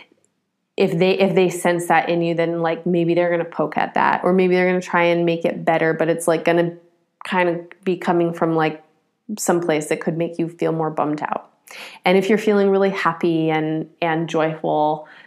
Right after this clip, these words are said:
then that is also something that you're exuding and that people, like, respond to, and then they smile back at you and stuff like that. And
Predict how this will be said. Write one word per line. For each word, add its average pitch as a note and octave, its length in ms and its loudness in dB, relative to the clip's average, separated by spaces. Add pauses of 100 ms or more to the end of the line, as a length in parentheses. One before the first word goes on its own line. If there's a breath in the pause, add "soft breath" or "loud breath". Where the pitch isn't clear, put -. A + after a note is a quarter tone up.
(180 loud breath)
then F3 300 2
that D#3 460 2
is F3 160 0
also E3 300 -2
something E3 360 -2
that E3 100 -4
you're E3 160 0
exuding D#3 640 -4
and E3 120 -2
that E3 140 -4
people, E3 440 -2
like, - 220 -4
respond D#3+ 480 0
to, E3+ 180 -2
and E3 100 -2
then E3 100 -2
they E3 80 -4
smile D3+ 340 -4
back - 300 -4
at - 120 -12
you E3 140 0
and E3 140 -4
stuff - 240 -4
like E3 160 -4
that. - 200 0
And F3 260 -2